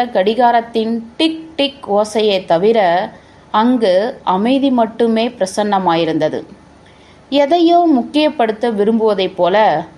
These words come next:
அது அசாதாரண ஓசையுடன் கதறுவதாய் இப்பொழுது பண்டிலுக்கு உரைத்தது.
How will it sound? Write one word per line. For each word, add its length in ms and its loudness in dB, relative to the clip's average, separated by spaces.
அது 500 0
அசாதாரண 920 2
ஓசையுடன் 840 0
கதறுவதாய் 880 2
இப்பொழுது 600 -2
பண்டிலுக்கு 840 -2
உரைத்தது. 580 -2